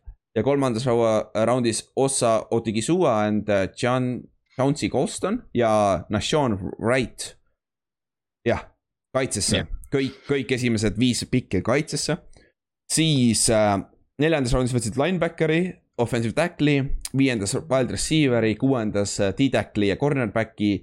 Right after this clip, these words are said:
Speaker 1: seitsmendas guard'i. Ehk siis suurem osa on kõik kaitsesse.
Speaker 2: Mhm.
Speaker 1: Ja et nagu see on mõistlik ka. Neil on
Speaker 2: Jah.
Speaker 1: vaja sinna abi, vaata, mil-, nagu sa just
Speaker 2: Ja siis
Speaker 1: enne mainisid.
Speaker 2: Sest nemad jäid ju, vaata, selle ristule, et ilmselgelt nad tegelikult tahtsid cornerit selles draftis, või noh, vara, vaata,
Speaker 1: Mhm.
Speaker 2: aga,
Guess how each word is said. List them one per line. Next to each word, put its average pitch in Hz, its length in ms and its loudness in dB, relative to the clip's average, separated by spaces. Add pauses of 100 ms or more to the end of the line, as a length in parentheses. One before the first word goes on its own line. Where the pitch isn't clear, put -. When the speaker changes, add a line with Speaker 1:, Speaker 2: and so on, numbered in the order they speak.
(200)
Speaker 1:
seitsmendas 110 680 -2
guard'i. 110 460 -2 (100)
Ehk - 220 -4
siis - 240 -2
suurem 123 400 2
osa 113 240 0
on 95 100 -2
kõik 107 160 0
kaitsesse. 104 600 -4 (560)
Speaker 2:
Mhm. 98 540 -12
Speaker 1:
Ja 101 180 0
et - 100 -18
nagu 104 160 0
see 110 140 0
on 113 80 2
mõistlik 98 240 -4
ka. 104 160 -2 (520)
Neil 98 200 2
on 95 240 2
Speaker 2:
Jah. 107 240 2
Speaker 1:
vaja 110 240 0
sinna 92 240 -2
abi, 90 160 0
vaata, 90 400 -4
mil-, 101 240 0
nagu 95 240 -2
sa 104 80 -4
just 104 80 0
Speaker 2:
Ja 120 80 4
siis 117 80 2
Speaker 1:
enne 104 100 -2
mainisid. 101 380 -4 (760)
Speaker 2:
Sest 131 220 0
nemad 135 280 2
jäid 104 240 0
ju, 107 80 2
vaata, 104 200 -2
selle 123 280 4 (680)
ristule, 95 500 -2
et - 180 -8
ilmselgelt 101 480 0
nad 95 100 -6
tegelikult 98 380 -4
tahtsid - 240 -6
cornerit 90 520 -2
selles 98 260 -6
draftis, 101 420 -4
või 110 160 -2
noh, 98 140 -2
vara, 95 260 2
vaata, 92 340 0
Speaker 1:
Mhm. 131 180 2
Speaker 2:
aga, 92 240 0